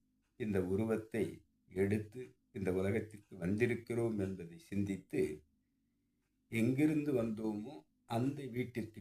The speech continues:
சென்று ஐக்கியமாவதற்காகத்தான், பிறவித் தொடர் அறுப்பதற்காகத்தான்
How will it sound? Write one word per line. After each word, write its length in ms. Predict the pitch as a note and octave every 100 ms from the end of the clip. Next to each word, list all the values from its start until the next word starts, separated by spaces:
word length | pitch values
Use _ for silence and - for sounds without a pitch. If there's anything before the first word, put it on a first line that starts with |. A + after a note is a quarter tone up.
| -
சென்று 460 | G#2 F#2 E2+ F#2+ G2+ G2+ - - _ _
ஐக்கியமாவதற்காகத்தான், 1700 | F#2 A2 B2 - D3 C#3 C3 B2 A#2 A#2 - A2+ A2+ G#2 - D3+ F3 -
பிறவித் 400 | A#2 C3 C#3 -
தொடர் 320 | A2+ A#2 -
அறுப்பதற்காகத்தான் 1200 | - G#2 A2 B2 A#2+ - A#2 A#2+ A2+ - D#3+ F#3